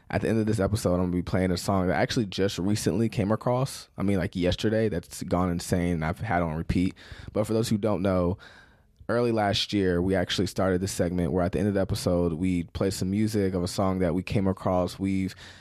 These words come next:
you know, been introduced to some, some of them that you all even sent us that was just amazing Christian music that you could add to your playlist. So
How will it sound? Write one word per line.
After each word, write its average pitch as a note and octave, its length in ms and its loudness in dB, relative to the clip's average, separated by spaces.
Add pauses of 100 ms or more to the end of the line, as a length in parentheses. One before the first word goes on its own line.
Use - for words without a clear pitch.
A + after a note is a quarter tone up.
(160)
you G2+ 60 -4
know, G#2 120 2
been F#2 160 0
introduced G#2 600 -2
to A2 320 2
some, G2+ 440 -2
some A#2+ 240 0
of C3+ 100 2
them G#2+ 180 2
that F#2 120 2
you G2 200 0
all F2 220 2
even F2+ 240 0
sent F#2+ 260 0
us F2 260 0
that F2 320 0 (500)
was A#2 120 0
just C3 140 0
amazing G2 760 2
Christian G#2 340 0
music F#2+ 440 0
that E2+ 400 0
you G2 100 -2
could F#2+ 120 0
add E2+ 160 0
to F2+ 100 0
your D#2 100 0
playlist. - 560 -4
So F2+ 260 2